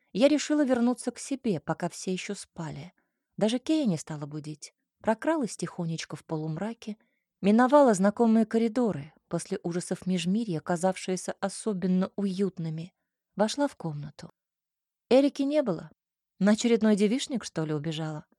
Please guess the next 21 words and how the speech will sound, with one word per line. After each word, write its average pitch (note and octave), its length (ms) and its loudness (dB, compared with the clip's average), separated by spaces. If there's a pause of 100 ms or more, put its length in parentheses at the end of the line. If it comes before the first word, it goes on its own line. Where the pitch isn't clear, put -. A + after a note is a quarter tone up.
(540)
О F#3+ 60 0
моих D4+ 280 2
недавних A#3 460 2
приключениях A3 760 -2
соседка G#3 460 -2
не G#3+ 160 2
знала, G#3+ 520 -2 (420)
но F#3 180 4
о G3 100 -2
чем-то G#3+ 440 2
наверняка G#3 560 4
догадывалась, G3 960 0
учитывая, A3+ 600 2
что, E3+ 200 -4
разыскивая F3+ 560 0
меня, F#3+ 320 2
Кей A3+ 320 -2
переполошил F3+ 800 -4
все G#3 480 -4
женское E3+ 520 -6
общежитие. E3+ 760 -12